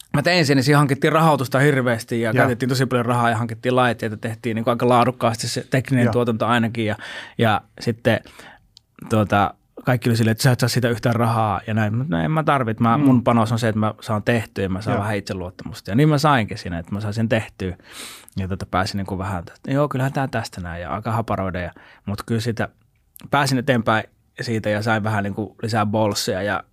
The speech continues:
Speaker 1: eli kikuleita. <laughs> Ja sitten niin, niin,
Speaker 2: <laughs>
Speaker 1: en tiedä, oliko se enää ansiosta, mut sit kuitenkin sattumalta niin sitten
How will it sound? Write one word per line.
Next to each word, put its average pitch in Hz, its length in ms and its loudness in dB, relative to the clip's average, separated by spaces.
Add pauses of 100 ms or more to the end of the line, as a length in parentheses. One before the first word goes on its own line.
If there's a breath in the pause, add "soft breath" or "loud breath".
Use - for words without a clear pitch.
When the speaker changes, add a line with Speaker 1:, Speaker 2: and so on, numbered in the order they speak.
(180)
Speaker 1:
eli 110 160 -2
kikuleita. 110 560 -2 (100)
<laughs> 180 100 4
Ja 165 60 8
sitten 139 260 4
niin, 143 120 8
niin, 120 300 2 (640 loud breath)
Speaker 2:
<laughs> - 760 -20
Speaker 1:
en 110 120 2
tiedä, 123 100 6
oliko 151 120 6
se 175 100 6
enää 170 160 6
ansiosta, 165 340 4
mut 156 140 6
sit - 180 2 (380)
kuitenkin 143 340 6
sattumalta 117 460 4
niin 107 80 4
sitten 110 260 -2